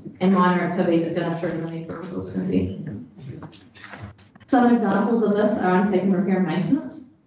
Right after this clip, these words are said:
that Ben's been speaking about, that's desperate. Um,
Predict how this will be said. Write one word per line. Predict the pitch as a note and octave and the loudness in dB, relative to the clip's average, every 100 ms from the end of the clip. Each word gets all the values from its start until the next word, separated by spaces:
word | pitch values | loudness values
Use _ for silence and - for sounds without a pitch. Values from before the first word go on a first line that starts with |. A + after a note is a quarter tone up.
| - | -8
that | G3 G3+ | -6 0
Ben's | F#3 F#3+ F#3+ - - | 2 4 2 0 -4
been | F#3+ F3+ F3+ | -2 0 0
speaking | E3+ E3+ - G3 | 0 0 2 4
about, | A3 C4 B3+ - | 4 2 2 -2
that's | D#3+ - - - | -4 -4 -4 -2
desperate. | F3 E3+ - - - - - C4+ - - - - _ _ - | -2 -2 -4 -6 -6 -6 -8 -10 -10 -12 -12 -16 _ _ -2
Um, | F3+ E3+ E3 D#3+ F#3 - - | 0 2 2 2 0 -2 -8